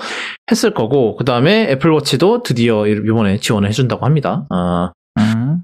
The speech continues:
Speaker 1: 그래서 이거는 아마 제가 알기로는 컬러 스케일 블루님의 약간 수건 사업 같은 것 중, 중 하나였는데, 어,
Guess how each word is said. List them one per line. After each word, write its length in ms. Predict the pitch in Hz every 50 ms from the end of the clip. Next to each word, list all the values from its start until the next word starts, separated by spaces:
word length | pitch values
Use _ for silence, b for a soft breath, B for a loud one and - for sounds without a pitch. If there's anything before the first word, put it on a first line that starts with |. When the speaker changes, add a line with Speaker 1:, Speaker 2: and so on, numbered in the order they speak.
| - -
Speaker 1:
그래서 520 | 127 117 107 107 117 113 113 113 113 113
이거는 840 | 113 107 139 131 127 156 156 151 151 151 156 160 160 156 160 156 151
아마 440 | - 139 135 143 143 143 143 139 135
제가 240 | 135 - 135 160 156
알기로는 320 | 143 131 147 147 151 143
컬러 220 | - - 240 240 226
스케일 560 | 226 - - 226 190 185 180 175 175 170 -
블루님의 520 | - 151 147 147 151 151 147 143 147 147
약간 220 | 131 110 - 139 131
수건 360 | 135 - 247 262 262 254 240
사업 240 | 233 226 214 202 208
같은 260 | 190 175 - - 185
것 200 | 170 175 165 170
중, 500 | - 175 165 156 151 151 156 151 151 143
중 160 | 135 147 143
하나였는데, 760 | 139 160 175 175 175 170 156 139 127 113 104 98 98 123 165 175
어, 200 | 143 117 117 113